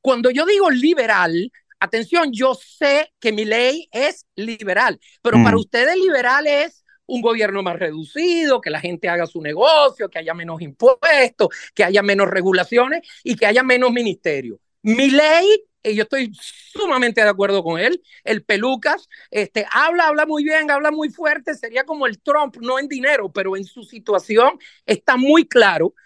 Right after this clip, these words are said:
Speaker 1: Y para mí entonces es el conservador en realidad, y ese es el que yo creo y los felicito porque tienen un gran chance por delante. No se dejen engañar.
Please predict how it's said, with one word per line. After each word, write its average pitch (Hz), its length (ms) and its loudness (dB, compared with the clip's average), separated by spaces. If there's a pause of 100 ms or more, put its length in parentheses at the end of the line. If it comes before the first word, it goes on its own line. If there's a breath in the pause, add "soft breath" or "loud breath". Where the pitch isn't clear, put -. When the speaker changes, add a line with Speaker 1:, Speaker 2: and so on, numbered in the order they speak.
(140 soft breath)
Speaker 1:
Y 214 100 -6
para 202 200 0
mí 220 160 -2
entonces 240 500 -4
es 269 300 -4
el 240 160 -8
conservador 202 720 0
en 185 100 -12
realidad, 185 440 -4 (300 soft breath)
y 208 180 -2
ese 190 260 -2
es 254 80 0
el 269 100 -12
que 190 180 -8
yo 190 200 -6
creo 247 420 -2
y 202 80 -12
los 196 180 -4
felicito 208 540 -8
porque 185 240 -6
tienen 202 280 -6
un 214 120 -4
gran 208 240 0
chance 220 380 -4
por 233 220 -4
delante. 185 500 -4
No 214 220 -8
se 277 180 0
dejen 262 300 4
engañar. 202 500 -2